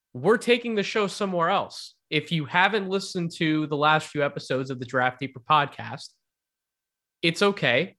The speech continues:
We, we put out a message that we are moving this show to the No Ceilings N B A feed.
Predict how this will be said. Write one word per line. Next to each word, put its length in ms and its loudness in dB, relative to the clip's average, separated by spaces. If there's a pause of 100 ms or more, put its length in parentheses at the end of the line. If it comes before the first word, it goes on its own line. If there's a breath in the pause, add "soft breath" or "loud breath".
(120)
We, 300 2
we 180 0
put 220 0
out 180 4
a 60 -2
message 540 -2
that 280 -2 (320)
we 220 0
are 100 6
moving 340 2
this 160 -4
show 380 0
to 160 -10
the 140 0
No 220 2
Ceilings 500 -4
N 240 -2
B 180 0
A 160 0
feed. 460 -6